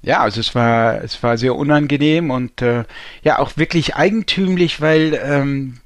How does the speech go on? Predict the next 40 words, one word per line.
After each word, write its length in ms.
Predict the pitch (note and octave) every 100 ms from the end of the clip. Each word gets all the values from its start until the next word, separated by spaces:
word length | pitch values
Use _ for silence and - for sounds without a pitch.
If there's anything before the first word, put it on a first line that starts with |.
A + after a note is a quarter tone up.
| B2 A#2+ B2+ D3 C#3+ F3+
ich 160 | -
fragte 400 | - D3+ D#3 F3+
mich, 220 | F3+ D#3
„Wieso 180 | D#3 D3+
kann 200 | - D3+
ich 140 | D#3 -
das 220 | D3 -
nicht 360 | C#3+ - -
mehr 420 | D3+ C#3+ C#3+ C#3+ B2+
genießen, 560 | B2+ E3+ A3 - G3
diese 260 | E3 D#3 E3
Situation?“ 760 | E3 - D#3 - D3+ D3 D3 D3 - - - - - _ -
Und 100 | C#3
dann, 340 | D3+ D3 C#3+
äh, 320 | C#3+ C#3+ C#3+ C3 B2
ja, 240 | C#3 A#2 A#2
bin 240 | B2 C3+
ich 120 | B2
der 100 | C3+
Sache 300 | C#3+ A#2+ C3
systematisch 640 | A#2+ C3 C#3 B2 B2 - B2+
nachgegangen, 580 | A#2+ A#2+ C3 A#2+ A#2+ A#2+
dann 120 | A#2
wirklich 240 | A#2 A#2
mit 120 | A#2
Fragen 300 | - A2+ A#2
wie, 160 | A#2+ A2+ - - -
was 180 | B2 -
entsteht 500 | A2+ G2 - B2+ -
beim, 540 | A2 A2+ A#2 G#2 G#2
bei 120 | G#2
einem 200 | G#2 A2+
Stimmungstief 800 | A2+ - B2+ B2+ A#2+ - B2 A2+
im 160 | G#2+ -
Kopf 400 | - C3 - -
und 260 | A2 A2
vor 160 | - A2
allem 220 | C#3 C3+
dann 160 | A#2+ A#2
auch, 260 | A2+ A2+